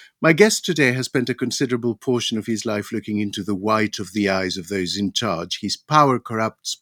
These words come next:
podcast is essential listening. He is also an associate professor at the University College London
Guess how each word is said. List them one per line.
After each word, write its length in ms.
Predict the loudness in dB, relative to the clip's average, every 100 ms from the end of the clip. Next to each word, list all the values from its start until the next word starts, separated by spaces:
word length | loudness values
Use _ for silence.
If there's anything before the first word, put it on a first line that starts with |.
| -8
podcast 520 | -8 -6 -6 -6 -8 -8
is 160 | -8 -6
essential 540 | -6 -4 -6 -8 -12
listening. 520 | -8 -8 -10 -12 -14 -14 -16 -16
He 120 | -2 2
is 100 | 4
also 260 | 2 2
an 60 | 0
associate 640 | 0 0 0 -2 -6 -8
professor 500 | -12 -8 -6 -6 -6
at 120 | -6
the 100 | -8
University 480 | -8 -6 -6 -6 -8
College 400 | -12 -12 -10 -4
London 380 | 0 2 0